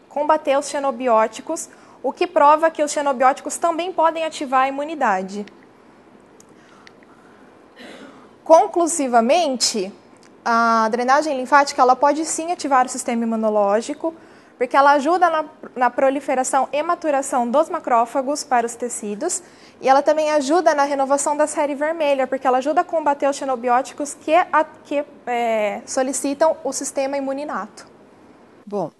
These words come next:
Speaker 2: Ariane, eu achei assim que o seu trabalho foi, é,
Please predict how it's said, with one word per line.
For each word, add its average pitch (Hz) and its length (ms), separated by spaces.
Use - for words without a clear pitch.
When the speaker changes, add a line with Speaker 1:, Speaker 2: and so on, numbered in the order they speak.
Speaker 2:
Ariane, 190 580
eu 180 140
achei 196 300
assim 208 280
que - 80
o - 40
seu 214 140
trabalho 190 720
foi, 196 520
é, 185 300